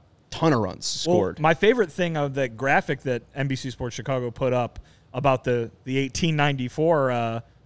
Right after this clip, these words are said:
Speaker 2: uh, day
Speaker 1: Yes.
Speaker 2: was that it was six doubleheaders.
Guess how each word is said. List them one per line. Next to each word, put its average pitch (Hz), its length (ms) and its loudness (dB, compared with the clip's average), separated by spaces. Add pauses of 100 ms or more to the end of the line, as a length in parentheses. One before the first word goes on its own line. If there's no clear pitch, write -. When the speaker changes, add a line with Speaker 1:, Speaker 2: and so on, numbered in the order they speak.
(160)
Speaker 2:
uh, 117 180 -2
day 117 540 0
Speaker 1:
Yes. 95 240 -8
Speaker 2:
was 160 160 4
that 175 120 6
it 160 80 0
was 151 220 2
six - 680 0
doubleheaders. 196 880 4